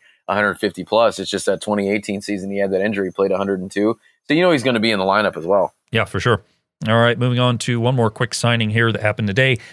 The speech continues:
Speaker 2: Zach Greinke has signed with his original team, the Kansas City Royals.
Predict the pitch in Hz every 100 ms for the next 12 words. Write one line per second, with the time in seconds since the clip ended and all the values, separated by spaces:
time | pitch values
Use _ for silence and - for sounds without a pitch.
0 | - 101 120 160 190 117 117 185 208 117
1 | 85 92 90 - 123 139 147 123 101 113
2 | 104 104 202 196 147 - 160 175 120 -
3 | 165 214 208 226 - 147 170 160 117 127
4 | 180 202 117 95